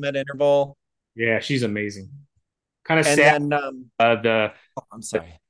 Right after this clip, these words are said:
Speaker 2: It's kinda sad though, and I don't wanna give it away, but I felt ba-, really bad for her toward the end in issue three. I'm like, "Oh man," and she has to be in that same environment. So, yeah.
Speaker 1: And, and that's what we're dealing with in this next story arc.
Speaker 2: Got you. Okay.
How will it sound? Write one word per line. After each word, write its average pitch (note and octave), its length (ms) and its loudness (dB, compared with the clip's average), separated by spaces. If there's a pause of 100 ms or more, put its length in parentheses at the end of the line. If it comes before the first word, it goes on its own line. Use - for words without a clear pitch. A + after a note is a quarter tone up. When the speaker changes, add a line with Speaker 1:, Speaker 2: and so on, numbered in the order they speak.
Speaker 2:
It's A#2 420 0
kinda D#3 220 4
sad C#3 480 2
though, A2 340 0 (240)
and A#2+ 160 -4 (100)
I B2+ 60 0
don't C#3 100 4
wanna C3 120 2
give C3 160 0
it B2 60 2
away, B2 420 2
but B2 140 -4
I B2 60 -4
felt C3 340 -6
ba-, C3 200 -6
really D#3+ 160 -2
bad C3+ 320 -6
for E3 100 -2
her F3 160 -2
toward D3 240 -6
the C3+ 180 -10
end C3+ 220 -6 (200)
in C3+ 140 -2
issue D3+ 400 -4
three. D3 260 2
I'm C3+ 100 -2
like, C3 140 -2
"Oh D3 280 2
man," D#3 420 -4 (300)
and F3+ 120 -2
she F#3+ 200 -8
has - 160 -4
to D3 80 -16
be D#3 260 -4
in D#3+ 100 -2
that C#3+ 160 -6
same C#3+ 260 -6
environment. C#3 640 -6
So, A#2+ 340 -6 (480)
yeah. - 260 -6 (920)
Speaker 1:
And, D3 280 -2 (140)
and C3+ 180 0
that's D3 240 0
what D3 200 2
we're C3 180 -6
dealing C#3 420 0
with A2+ 320 -4
in A2 140 -6
this G2+ 300 -10
next G#2+ 280 -4
story G#2+ 460 0
arc. D#2 420 -10
Speaker 2:
Got G#2 260 0
you. A2+ 120 -4
Okay. A2 300 -2